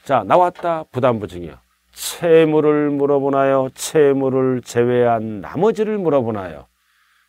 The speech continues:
제외한 부분, 나머지는 증여. 채무는 양도, 나머지는 제외, 증여. 증여로 본다.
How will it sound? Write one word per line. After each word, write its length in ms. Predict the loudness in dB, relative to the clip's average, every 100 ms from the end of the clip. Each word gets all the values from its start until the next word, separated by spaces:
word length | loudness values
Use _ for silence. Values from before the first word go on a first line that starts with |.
| _
제외한 1120 | -18 -12 -8 -6 -4 -4 -6 -8 -10 -10 -12 -12
부분, 340 | -6 -4 -4
나머지는 520 | -4 -4 -2 -4 -6 -10
증여. 380 | -10 -10 -10 _ _ _ _ _ _ _ _
채무는 680 | -12 -2 -2 -2 -4 -6 -8
양도, 420 | -8 -6 -10 -12 _ _ _ _ _ _ _ _ _
나머지는 680 | -2 0 2 0 0 -2 -4
제외, 520 | -8 0 0 0 -8 _ _
증여. 420 | -6 -4 -4 -8 _ _ _ _
증여로 380 | -4 0 2 2
본다. 320 | 0 -6 -12